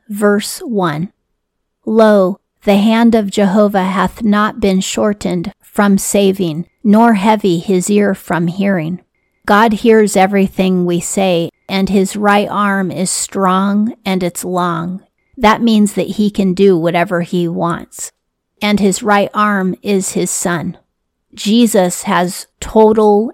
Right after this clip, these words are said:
and complete power over everything. Two, "But your iniquities have been separating between you and your God, and your sins have hidden the presence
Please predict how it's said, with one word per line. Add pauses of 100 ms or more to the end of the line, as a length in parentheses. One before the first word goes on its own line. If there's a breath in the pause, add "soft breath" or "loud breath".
and
complete
power
over
everything. (800)
Two,
"But
your
iniquities
have
been
separating
between
you
and
your
God, (180)
and
your
sins
have
hidden
the
presence